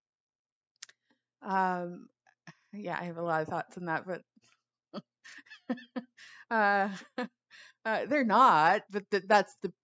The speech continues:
the people m-, misperceive them as, as kind and innocent and doe-like. That's just their, their, their demeanor, their way of being. Uh, they're very aware and they're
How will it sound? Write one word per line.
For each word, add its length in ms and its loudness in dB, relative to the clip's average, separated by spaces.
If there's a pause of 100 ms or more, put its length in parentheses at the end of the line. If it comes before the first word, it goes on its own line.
(240)
the 100 -6 (100)
people 420 -4
m-, 240 -6 (680)
misperceive 1600 -10 (360)
them 540 0
as, 440 0 (920)
as 160 -8
kind 640 -8
and 260 -6
innocent 600 -6
and 200 -8
doe-like. 640 -2 (140)
That's 280 0
just 260 -12
their, 380 -2 (120)
their, 280 -6 (220)
their 120 -6
demeanor, 480 -8
their 160 -6
way 180 -4
of 160 -8
being. 360 -6 (440)
Uh, 60 -6 (240)
they're 180 4
very 460 4
aware 380 0
and 140 -4
they're 160 -6